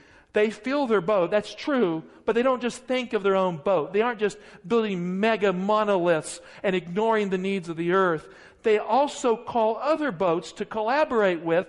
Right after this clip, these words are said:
because they don't want any of the fish to be lost. They are not about themselves. They're about the kingdom growth. Healthy churches plant churches, and they spread the word of God far and near. You know, we've been fighting for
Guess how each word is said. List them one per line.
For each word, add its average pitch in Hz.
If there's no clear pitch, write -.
because 220
they 233
don't 269
want 240
any 269
of 240
the 233
fish 254
to 202
be 185
lost. 208
They 226
are 208
not 240
about 220
themselves. 247
They're 214
about 233
the 254
kingdom 247
growth. 147
Healthy 285
churches 247
plant 294
churches, 202
and 208
they 208
spread 254
the 214
word 185
of 160
God 160
far 156
and 139
near. 139
You 226
know, 196
we've 277
been 190
fighting 190
for 165